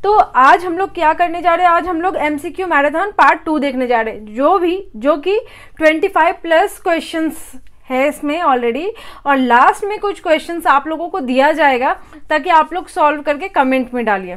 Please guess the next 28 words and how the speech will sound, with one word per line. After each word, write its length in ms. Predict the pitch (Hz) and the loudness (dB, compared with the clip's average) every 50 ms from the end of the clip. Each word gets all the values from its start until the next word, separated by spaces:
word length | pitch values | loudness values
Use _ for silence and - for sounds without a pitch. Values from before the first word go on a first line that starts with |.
| 190 - - - - - - - - - - - - - - - | -14 -18 -20 -20 -20 -20 -20 -20 -20 -20 -20 -20 -20 -16 -2 2
अ, 400 | - 254 262 262 262 269 262 262 | 4 6 8 8 6 6 4 2
फर्स्ट, 640 | 262 - - - - 311 320 381 381 - - - 403 | 0 -4 -8 -2 2 4 6 6 4 2 -2 0 4
अ, 240 | 415 392 381 370 370 | 6 8 8 8 8
वीडियो 360 | 359 294 349 294 254 339 359 | 6 2 0 0 0 0 0
पे 220 | 359 359 392 381 349 | 0 0 0 -2 0
जो 280 | 254 247 302 320 339 | 0 0 0 0 2
लोगों 300 | 359 359 370 370 359 392 | 2 2 2 2 2 0
ने 140 | 311 381 381 | -2 -2 -2
भी 120 | 370 381 392 | -2 -2 -2
देख 360 | 285 233 285 285 320 320 - | 0 0 -2 -2 -2 -4 -4
लिया 220 | 320 339 339 320 | -4 0 4 6
है, 280 | 269 254 269 294 294 - | 6 6 6 4 0 0
already 520 | - 277 285 285 277 294 302 339 359 359 | 2 2 2 2 2 0 0 -2 -4 -4
क्लियर 400 | - 311 311 294 311 330 359 359 | -4 -2 0 4 4 6 6 4
है 180 | 359 349 285 285 | 4 2 0 0
उनका 280 | 285 277 269 294 285 | 0 -2 -2 -2 -2
कॉन्सेप्ट, 600 | 285 269 269 269 269 262 262 285 302 320 - - - - - - - - - - _ - | 0 0 0 0 0 0 0 0 -2 -2 -4 -8 -20 -20 -20 -20 -20 -20 -20 -16 _ -4
तो 160 | 370 359 370 | 0 0 0
फिर 140 | 359 381 415 | 0 0 -2
ठीक 280 | - - 359 294 220 254 | -2 -2 -2 -2 0 0
है। 80 | 233 | 0
अगर 320 | 214 180 233 285 311 403 392 | 0 0 0 0 0 0 0
कुछ 240 | - 427 440 440 | 2 0 0 0
इश्यूज 480 | - 277 339 277 - 370 392 415 392 330 | -2 -6 -8 -4 -2 0 2 2 2 2
है 140 | 403 427 440 | 2 0 0
तो 140 | 453 440 392 | -2 -4 -2
कमेंट 460 | - 311 277 277 294 320 320 311 - | -2 0 0 0 0 -2 -4 -4 -6
कीजिए, 360 | 330 330 254 285 381 466 508 | -6 -6 -4 -4 -4 -6 -6